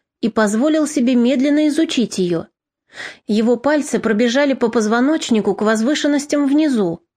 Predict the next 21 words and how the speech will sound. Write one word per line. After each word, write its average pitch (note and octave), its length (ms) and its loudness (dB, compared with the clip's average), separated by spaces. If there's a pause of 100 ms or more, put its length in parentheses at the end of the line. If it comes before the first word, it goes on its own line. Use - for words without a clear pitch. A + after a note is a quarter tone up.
(180)
потом D4+ 340 0
по B3 140 0
плоскому B3 540 0
животу G#3+ 460 0
к - 60 -6
ложбинкам B3+ 640 0
между C#4+ 340 2
ребер. F3 460 -2 (600)
Под G3+ 160 2
левым C4+ 320 2
соском C4 520 -2
он A#3 140 2
обнаружил C4+ 580 0
маленькую D4+ 560 0
коричневую D#4+ 680 2
родинку, F3+ 600 -2 (340)
печать C#4 380 -2
индивидуальности, C4+ 920 0
наложенную A#3+ 580 2
рукой C4 300 0
Создателя. A3 800 -2